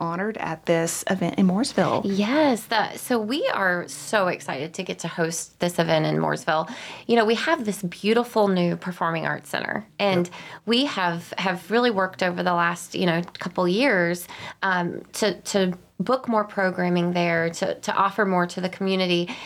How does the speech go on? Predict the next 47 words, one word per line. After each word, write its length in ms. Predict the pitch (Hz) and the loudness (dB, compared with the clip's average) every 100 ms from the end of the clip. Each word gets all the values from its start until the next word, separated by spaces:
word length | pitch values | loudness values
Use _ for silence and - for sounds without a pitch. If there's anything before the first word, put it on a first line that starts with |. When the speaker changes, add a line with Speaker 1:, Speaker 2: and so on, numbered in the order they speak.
| - | -2
Speaker 2:
You 80 | 214 | 0
know, 120 | 202 | 2
it 200 | - 220 - | 2 0 0
opened 600 | 247 - 180 175 170 - - | 0 2 0 0 -2 -4 0
and 160 | 214 | 2
then 120 | 190 | 2
we 120 | 180 175 | 0 -2
shut 260 | 175 151 | -2 -2
down 300 | 156 143 151 | -2 -4 -6
for, 180 | 160 160 | -4 -4
like, 220 | 151 139 | -2 -6
a 40 | - | -8
year 140 | - | -6
and 140 | - | -8
a 40 | - | -8
half 380 | - - - - | -8 -8 -10 -6
during 240 | 196 156 - | -2 -2 0
covid. 340 | - 185 208 | 0 4 4
Speaker 1:
Mm-hmm. 160 | 185 143 | 2 0
Speaker 2:
And 160 | 208 202 | 0 2
so 120 | 196 | 2
we 120 | 196 | 2
really 320 | 190 214 208 | 2 4 4
didn't 320 | 196 185 175 | 2 -2 -2
get 240 | - 180 - | -2 -2 0
to 360 | 185 170 - | 0 2 2
enjoy 340 | 190 190 190 165 | 0 0 0 0
it 80 | 120 | 0
like 200 | 175 196 | -2 -2
we 120 | 185 | -4
should 260 | 175 453 | -2 -2
have 360 | - 190 175 175 - - - | -2 0 0 -2 -8 -10 -4
over 140 | 202 | 0
the 100 | 202 | 0
last 280 | 180 175 - | 0 -2 -2
few 120 | 190 | -2
years. 420 | 190 214 180 180 | 0 0 0 -2
And 140 | 185 180 | -4 -2
so 120 | 185 | -2
now 280 | 190 180 180 | 0 -2 0
that, 220 | 175 - | -2 -2
you 80 | 185 | -4
know, 120 | 170 | -2
we're 100 | 175 | -4
back 300 | 180 175 202 | -4 -6 -4
in 60 | |
action, 440 | 220 240 - 226 | -4 -4 -4 -4